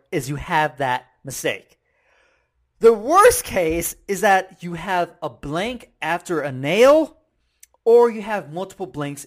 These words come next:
in a row. Now, the reason for that is, say you have,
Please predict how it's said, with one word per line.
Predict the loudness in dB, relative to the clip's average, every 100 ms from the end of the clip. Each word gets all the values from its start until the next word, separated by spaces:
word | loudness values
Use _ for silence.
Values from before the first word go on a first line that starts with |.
| -12
in | -12 -10
a | -2
row. | 2 2 0 _ _ _ _ _ -6
Now, | -2 0 -2 -8 _
the | -8
reason | -6 -2 0 0 -6
for | -6 -4
that | -2 -2
is, | 2 2 0 -6 _ _ _
say | -4 0 0
you | -2
have, | -4 -4 -4